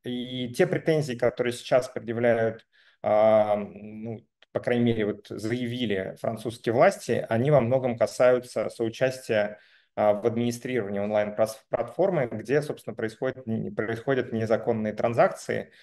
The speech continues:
а, которые касаются всех вот этих аспектов, связанных с, а, незаконными,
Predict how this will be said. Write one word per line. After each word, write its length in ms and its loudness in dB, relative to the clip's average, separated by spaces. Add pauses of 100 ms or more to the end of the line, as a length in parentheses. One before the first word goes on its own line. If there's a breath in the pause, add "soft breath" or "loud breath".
(320 soft breath)
а, 260 4
которые 300 0
касаются 480 -2
всех 280 -8
вот 180 -2
этих 340 -4
аспектов, 580 -2
связанных 580 2
с, 160 -10
а, 200 4
незаконными, 1120 -2